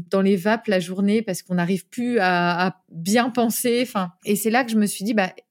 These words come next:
qu'est-ce que là, j'ai envie de faire ? » Et là, j'ai commencé à mettre, euh, Malo en cododo. Il a fallu que je « cache », entre guillemets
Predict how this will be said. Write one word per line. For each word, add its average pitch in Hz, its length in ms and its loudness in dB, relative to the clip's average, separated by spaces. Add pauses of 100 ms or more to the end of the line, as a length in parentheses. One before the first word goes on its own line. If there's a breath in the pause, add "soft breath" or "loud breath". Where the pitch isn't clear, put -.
(100)
qu'est-ce 277 220 0
que 269 100 0
là, 247 260 2
j'ai 220 120 0
envie 208 220 0
de 175 60 -16
faire ? » - 240 -8 (600)
Et 185 120 0
là, 180 160 2
j'ai 214 160 -2
commencé 208 580 -2
à 185 140 -4
mettre, 190 340 -4
euh, 175 300 0
Malo 180 340 2
en 190 100 2
cododo. 185 520 -4 (100)
Il 190 160 0
a 175 60 2
fallu 196 320 -2
que 202 160 -2
je « 165 220 -2 (360)
cache », - 540 -2
entre 190 340 -4
guillemets 190 400 -2